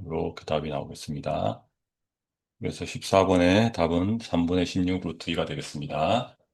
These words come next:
그래서 여기 사인 법칙과 코사인 법칙을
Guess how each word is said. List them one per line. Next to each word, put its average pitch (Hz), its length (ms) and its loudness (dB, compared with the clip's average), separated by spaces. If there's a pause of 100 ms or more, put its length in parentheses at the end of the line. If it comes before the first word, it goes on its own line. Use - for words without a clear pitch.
(1800)
그래서 - 200 4
여기 95 180 6
사인 110 400 8
법칙과 104 1000 8 (4000)
코사인 104 500 6
법칙을 82 680 0